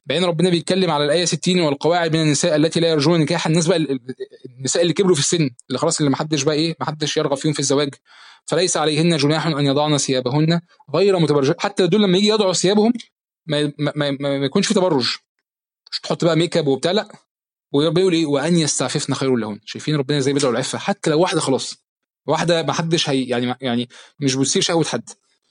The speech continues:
"والله سميع عليم". بعدين ربنا يكلمنا على إيه؟ أحكام بقى البيوت، آكل من بيت مين؟ "ليس على الأعمى حرج ولا على الأعرج حرج ولا على المريض حرج ولا على، ولا على أنفسكم أن تأكلوا من بيوتكم أو بيوت آبائكم أو بيوت أمهاتكم". ربنا عد لنا البيوت اللي إحنا ممكن ناكل منها لغاية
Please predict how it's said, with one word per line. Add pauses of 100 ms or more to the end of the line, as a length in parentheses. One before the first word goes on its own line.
(140)
"والله
سميع
عليم".
بعدين
ربنا
يكلمنا
على
إيه؟
أحكام
بقى
البيوت،
آكل
من
بيت
مين؟ (1080)
"ليس
على
الأعمى
حرج
ولا
على
الأعرج
حرج
ولا
على
المريض
حرج
ولا
على،
ولا
على
أنفسكم
أن
تأكلوا
من
بيوتكم
أو
بيوت
آبائكم
أو
بيوت
أمهاتكم".
ربنا
عد (120)
لنا
البيوت
اللي
إحنا
ممكن
ناكل
منها (560)
لغاية